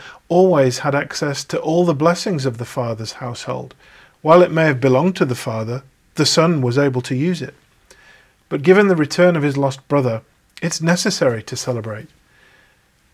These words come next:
In the midst of this beautiful picture of heaven's joy at lost sinners being found, is a warning to the Pharisees, these elder brothers, who despite being nearest to God, who despite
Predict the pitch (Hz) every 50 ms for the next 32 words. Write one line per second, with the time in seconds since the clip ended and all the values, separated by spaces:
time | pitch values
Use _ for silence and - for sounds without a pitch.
0 | _ _ - 135 131 131 143 160 156 143 - - - 147 123 123 143 135 135 -
1 | - 151 156 165 160 - 156 156 160 147 - - 160 147 - - 147 135 123 -
2 | 175 170 160 165 160 143 127 120 120 143 151 147 151 151 151 - 190 - - -
3 | 143 143 147 131 - - - - - 208 208 196 165 127 120 120 131 127 123 120
4 | 117 - - 131 120 120 120 123 123 - - - - - - _ _ - - 147
5 | 151 160 143 139 147 160 160 156 156 147 143 135 139 135 135 - 151 127 127 -
6 | - 143 135 135 131 123 - - 117 110 107 101 - - - _ _ _ _ _
7 | _ - 143 143 143 143 127 127 - _ _ _ - 143 139 135 120 123 104 123
8 | 131 123 110 113 104 107 - - _ _ _ _ _ - - - - _ - 165
9 | 156 170 160 - - - 196 220 220 185 180 165 139 160 160 156 151 139 147 165
10 | 180 175 170 131 - - - - - - 131 120 123 117 113 113 113 - - _
11 | _ _ _ _ - 156 165 151 170 165 - - - 180 190 196 190 -